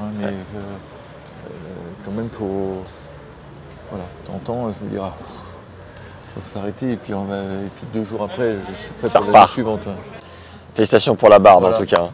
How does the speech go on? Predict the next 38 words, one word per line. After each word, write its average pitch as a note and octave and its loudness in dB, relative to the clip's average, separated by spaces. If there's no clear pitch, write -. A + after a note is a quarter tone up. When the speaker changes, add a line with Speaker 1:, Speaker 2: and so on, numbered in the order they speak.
Speaker 2:
par F#2 2
Speaker 1:
Ouais. G2 6
Speaker 2:
rapport G#2 12
à - 12
l'année G#2 10
prochaine, G#2 2
à A#2 6
Speaker 1:
Voilà, A2 12
Speaker 2:
l'année G#2 6
Speaker 1:
voilà, G#2 10
Speaker 2:
dernière. G#2+ 8
Speaker 1:
voilà. A#2 -6
Speaker 2:
Beau A2+ 4
geste. G#2 2
Speaker 1:
Voilà. A2+ -2
Speaker 2:
<laughs> - -6
Tu - -2
nous A#2 6
as - 10
rejoint A2 6
dans A2 4
le A2 2
club. F#2+ 2
Allez, B2+ 8
merci, B2+ 4
euh, G#2 8
Speaker 1:
Merci F#2 6
beaucoup, - -2
Speaker 2:
Christophe, A#2+ 4
et G2+ 4
Speaker 1:
merci F#2 0
Speaker 2:
peut-être - 0
à G2 6
Speaker 1:
beaucoup. E2 -4
Speaker 2:
l'année F2+ -2
prochaine, A#2 -8
on E2+ -6
verra. G#2+ -8